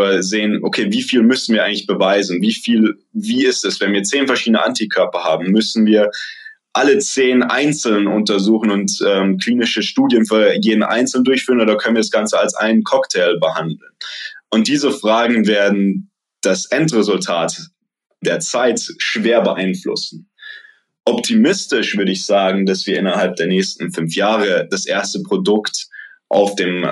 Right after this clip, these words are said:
Markt sehen könnten. Es kommt ein bisschen drauf an. Es kann sein, dass es, ähm, kein, wie soll ich sagen, globales Produkt ist, was zwanzig verschiedene Schlangenarten behandelt, aber eher etwas Simpleres,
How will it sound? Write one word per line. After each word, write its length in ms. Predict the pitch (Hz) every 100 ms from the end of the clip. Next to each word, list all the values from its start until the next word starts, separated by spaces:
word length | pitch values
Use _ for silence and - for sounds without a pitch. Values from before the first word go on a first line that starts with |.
| -
Markt 380 | 95 95 101 -
sehen 320 | 92 92 90
könnten. 640 | 95 107 123 127 139 139 - - - - - _ -
Es 160 | -
kommt 300 | - 127 -
ein 80 | 113
bisschen 280 | - 104 95
drauf 200 | 80 -
an. 140 | 127
Es 160 | 107 113 107 92 -
kann 220 | 110 107
sein, 280 | 98 104 110
dass 180 | 95
es, 280 | 98 92 - -
ähm, 460 | 92 87 87 82 - _ _ 107 -
kein, 560 | 104 101 98 92 92
wie 100 | -
soll 160 | 92 82
ich 100 | 82
sagen, 320 | 87 87 92
globales 640 | 101 110 113 117 110 101 -
Produkt 420 | 101 101 104 101
ist, 160 | 98
was 280 | 92 95 -
zwanzig 420 | - 107 110 101
verschiedene 320 | - 95 - -
Schlangenarten 460 | 104 104 101 95
behandelt, 300 | 98 98 92 - _ - - -
aber 200 | - 98
eher 260 | 113 113
etwas 320 | 104 110 104 -
Simpleres, 680 | 151 - 80 - - -